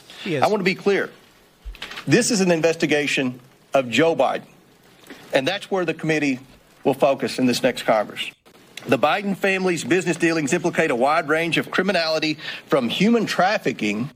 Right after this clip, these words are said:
Speaker 1: Implicated in human trafficking. Boy, I want to make sure everybody heard that one loud and clear.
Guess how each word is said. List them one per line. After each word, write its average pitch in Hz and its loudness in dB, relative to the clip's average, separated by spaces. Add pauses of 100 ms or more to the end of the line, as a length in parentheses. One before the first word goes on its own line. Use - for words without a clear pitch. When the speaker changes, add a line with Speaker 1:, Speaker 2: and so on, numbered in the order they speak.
(140)
Speaker 1:
Implicated 220 0 (140)
in 202 0
human 269 -2
trafficking. 165 -2 (460)
Boy, 170 6
I 165 4
want 190 2
to 190 2
make 180 0
sure 170 -2
everybody 156 -4
heard 139 -4
that 139 -2
one 113 -10
loud 131 -4
and 135 -8
clear. 107 -10